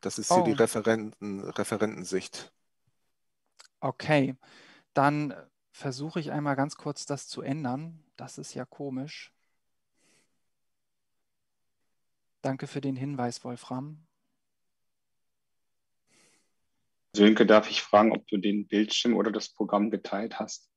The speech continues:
Speaker 3: Bei mir passiert das nämlich immer, wenn ich das Programm teile.
Speaker 2: Okay, ich versuche noch mal. Hat sich was
Speaker 1: Sieht gut
Speaker 2: geändert?
Speaker 1: aus. Sieht
Speaker 3: Ja.
Speaker 1: gut aus.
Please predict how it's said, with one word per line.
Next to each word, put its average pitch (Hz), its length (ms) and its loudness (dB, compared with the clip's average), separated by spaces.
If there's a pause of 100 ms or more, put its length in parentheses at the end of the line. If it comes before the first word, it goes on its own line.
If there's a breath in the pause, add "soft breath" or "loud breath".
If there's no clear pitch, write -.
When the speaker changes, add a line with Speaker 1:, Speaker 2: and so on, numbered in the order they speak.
(1300)
Speaker 3:
Bei 95 140 4
mir 104 160 8
passiert 107 340 4
das 104 160 4
nämlich 101 240 8
immer, 107 140 8
wenn 104 80 8
ich - 60 0
das - 140 -2
Programm 104 380 4
teile. 101 420 -6 (1800 soft breath)
Speaker 2:
Okay, 123 440 -12
ich 120 120 -14
versuche 135 360 -8
noch 123 160 -12
mal. 127 460 -6 (2750)
Hat 131 160 -2
sich 131 180 -8
was 127 140 -6
Speaker 1:
Sieht - 140 -6
gut - 0 -
Speaker 2:
geändert? 101 320 4
Speaker 1:
aus. - 340 -2 (200)
Sieht 120 140 -4
Speaker 3:
Ja. 110 80 8
Speaker 1:
gut 113 100 4
aus. 110 340 2